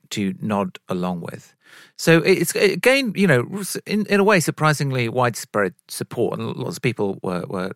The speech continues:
kind of cheering them on, right? And certainly it sort of raised, uh, attention, gained, you know, focus on, on this incredibly important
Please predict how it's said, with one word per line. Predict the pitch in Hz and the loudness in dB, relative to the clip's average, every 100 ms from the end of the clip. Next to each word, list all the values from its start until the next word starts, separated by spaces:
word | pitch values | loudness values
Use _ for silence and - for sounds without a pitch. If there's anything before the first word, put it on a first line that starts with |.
| _ - | _ -12
kind | 98 95 | -8 -6
of | 92 - | -8 -12
cheering | - 95 87 | -8 -6 -6
them | 92 | -2
on, | 139 95 | 0 0
right? | 101 - - - - - | -2 -4 -8 -18 -12 -4
And | 131 | 0
certainly | 180 147 139 | 2 2 0
it | - | 0
sort | 127 107 | -4 -4
of | 101 | 2
raised, | 113 113 113 110 - - _ _ - | 4 4 2 -2 -10 -16 _ _ -14
uh, | - - - | -12 -8 -8
attention, | 131 - 113 104 98 101 | -6 -6 -4 -4 -6 -8
gained, | 117 123 117 107 101 - - - | 0 0 2 -2 -8 -14 -20 -10
you | 160 117 | -6 -4
know, | 104 | -4
focus | - 127 117 101 107 | 0 2 2 0 -2
on, | 101 | -6
on | 104 110 107 | -4 -4 -2
this | 101 - - _ _ | -4 -8 -14 _ _
incredibly | - - 95 104 | -8 -6 -2 0
important | 98 98 101 92 95 | -2 -2 -6 -6 -8